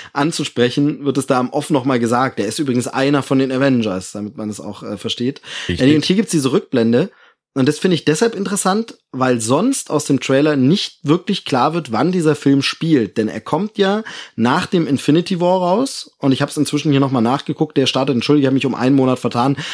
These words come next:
Speaker 1: am sechsundzwanzigsten April, also zwei Monate nach Black Panther, kommt dann Avengers Infinity War bei uns. Und in dem ist ja ein großer Krieg, wie der Name schon sagt. Da wird's ein paar Figuren ganz schön beuteln. Es wird auf jeden Fall die Welt ganz schön durchgeschüttelt werden.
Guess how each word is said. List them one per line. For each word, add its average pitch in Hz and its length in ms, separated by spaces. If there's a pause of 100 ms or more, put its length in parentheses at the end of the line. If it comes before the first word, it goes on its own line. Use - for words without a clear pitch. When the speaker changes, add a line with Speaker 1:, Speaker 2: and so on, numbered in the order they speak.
(120)
Speaker 1:
am 117 160
sechsundzwanzigsten 131 640
April, 143 640 (320)
also 101 400 (160)
zwei 120 260
Monate 143 320
nach 127 140
Black 120 200
Panther, 139 280
kommt 135 320
dann 123 200
Avengers 120 460
Infinity 147 480
War 135 180
bei 143 100
uns. 147 340 (520)
Und 139 540 (220)
in 147 160
dem 175 360 (800)
ist 180 160
ja 190 140
ein 156 80
großer 135 340
Krieg, 202 320
wie 160 60
der 143 100
Name 143 220
schon 135 180
sagt. 156 340
Da 147 140
wird's 156 280
ein 147 220
paar 147 200
Figuren 147 420
ganz 135 160
schön 175 180
beuteln. 165 320
Es 131 140
wird 143 120
auf - 120
jeden 160 140
Fall 160 160
die 117 280
Welt 160 300
ganz 117 220
schön 113 120
durchgeschüttelt 117 640
werden. 127 440